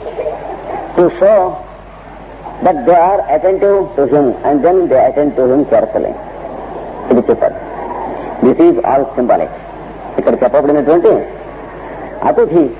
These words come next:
అనబడేవాడు గృహమునకు వచ్చాడు, ఇంట్లోకి వచ్చాడు. It is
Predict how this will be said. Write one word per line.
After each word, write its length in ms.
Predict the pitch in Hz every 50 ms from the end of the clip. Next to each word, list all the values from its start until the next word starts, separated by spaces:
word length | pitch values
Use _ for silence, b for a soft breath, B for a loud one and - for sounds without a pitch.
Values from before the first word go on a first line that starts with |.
| - -
అనబడేవాడు 540 | 127 135 135 143 147 147 156 185 202 165 131 107 - - - - - - - - - - - -
గృహమునకు 640 | 113 131 175 185 180 196 220 233 240 233 220 180 196 196 190
వచ్చాడు, 280 | 185 - 190 180 165
ఇంట్లోకి 420 | 160 165 175 170 180 196 190 151 170
వచ్చాడు. 380 | 160 151 - 147 135 110 98 - - - - - - - - - - - - - - - - - - - - - - - - - - -
It 80 | -
is 120 | 175 147